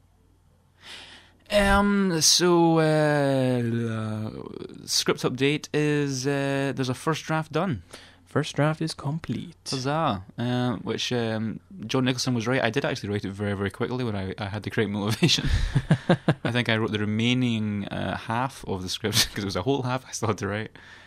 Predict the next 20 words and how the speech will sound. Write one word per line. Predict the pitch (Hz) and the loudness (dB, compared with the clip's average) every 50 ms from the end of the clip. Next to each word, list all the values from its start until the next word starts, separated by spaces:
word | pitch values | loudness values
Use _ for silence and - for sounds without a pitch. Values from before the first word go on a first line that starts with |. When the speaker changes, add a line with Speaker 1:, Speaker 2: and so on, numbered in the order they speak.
| - - | -14 -10
Speaker 1:
it | 104 92 | -10 -6
turned | - - 101 92 95 | -4 -4 -4 -2 -4
out. | 98 107 120 - - _ _ _ - _ - | -4 -6 -8 -10 -14 _ _ _ -20 _ -8
I | - 113 107 | -6 -4 -4
wrote | 110 110 | -2 -2
that | 107 107 107 - - | -2 -2 -4 -4 -4
in, | 101 107 107 107 | -4 -4 -4 -4
uh, | 104 104 104 104 | -4 -4 -4 -4
a | |
single | 104 - - 147 147 143 139 135 | -6 -6 -4 -4 -4 -4 -4 -4
day, | 113 98 92 90 90 87 87 - | -4 -4 -6 -6 -8 -10 -12 -14
so. | - - 107 98 98 92 - _ _ _ _ - | -12 -12 -10 -10 -12 -14 -16 _ _ _ _ -4
Speaker 2:
Wow. | 127 113 117 147 139 - - - - - - - _ _ _ _ _ - | -2 -2 -2 -2 -4 -6 -6 -8 -10 -10 -14 -20 _ _ _ _ _ -8
Speaker 1:
There | 104 98 | -6 -6
you | 92 101 110 123 | -4 -4 -4 -4
go. | - | -4
<laughs> | 120 - - - - - - - - - - - - - - - - | -4 2 6 4 6 8 6 4 4 2 -6 -6 -4 -4 -6 -4 0
Speaker 2:
I | - 123 | 0 0
was, | 131 127 120 123 | 2 2 0 0
yeah. | 127 131 127 135 143 - 139 | -2 -2 -2 -2 -2 0 2